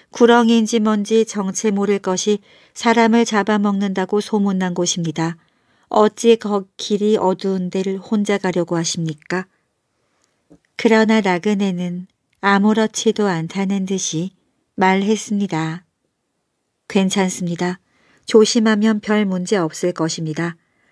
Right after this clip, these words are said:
걱정하지 마십시오." 동네 사람들은 나그네가 하도 괜찮다고 하니 그냥 두는 수밖에 없었습니다.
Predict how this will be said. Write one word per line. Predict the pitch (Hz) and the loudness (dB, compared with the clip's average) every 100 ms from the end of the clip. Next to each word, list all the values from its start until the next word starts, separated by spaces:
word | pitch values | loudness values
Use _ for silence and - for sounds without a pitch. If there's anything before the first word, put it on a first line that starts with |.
| _ _ | _ _
걱정하지 | 196 180 208 196 190 190 202 | 0 0 0 0 0 0 0
마십시오." | 170 170 160 - 156 175 _ _ _ _ _ _ _ _ _ _ | 0 -4 -6 -4 -4 -4 _ _ _ _ _ _ _ _ _ _
동네 | - 220 214 226 | 2 4 4 2
사람들은 | 226 220 214 202 202 185 180 185 185 _ _ | 2 0 0 -2 -4 -4 -6 -8 -14 _ _
나그네가 | 185 180 180 202 202 196 160 175 - _ _ _ _ | -2 0 2 0 0 -2 -4 -6 -10 _ _ _ _
하도 | - 226 226 226 | 0 4 6 4
괜찮다고 | 214 180 202 214 214 202 202 | 2 -4 -2 -2 -2 -4 -2
하니 | 190 185 165 165 185 _ _ _ _ - | -2 -4 -4 -8 -10 _ _ _ _ -2
그냥 | 220 214 220 214 | 2 4 4 2
두는 | 214 185 202 214 | -2 0 0 0
수밖에 | 220 208 196 _ - 175 175 180 _ | -2 -2 -6 _ -6 -4 -6 -10 _
없었습니다. | - 175 - 202 208 190 165 160 165 | -6 -4 -4 -4 -4 -4 -2 -4 -4